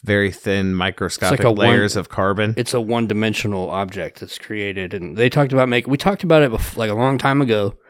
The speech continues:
Speaker 2: because they had released a study out of one of our universities somewhere in the United States about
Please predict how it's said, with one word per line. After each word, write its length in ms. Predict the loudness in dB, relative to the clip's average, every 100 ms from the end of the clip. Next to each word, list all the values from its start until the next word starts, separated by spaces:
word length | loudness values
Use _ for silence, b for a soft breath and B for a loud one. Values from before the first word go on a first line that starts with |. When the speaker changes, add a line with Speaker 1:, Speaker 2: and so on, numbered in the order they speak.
| b b b b
Speaker 2:
because 240 | -2 0 0
they 100 | 0
had 140 | 2
released 280 | 4 2 0
a 60 | -4
study 400 | 0 2 4 4
out 80 | 2
of 60 |
one 80 | 0
of 80 | 0
our 120 | 0
universities 640 | 0 -2 -2 -4 -4 -6 -2
somewhere 220 | -2 -2
in 40 |
the 60 | -2
United 240 | -2 -4
States 380 | -4 -4 -4 -4
about 420 | -6 -4 -4 -8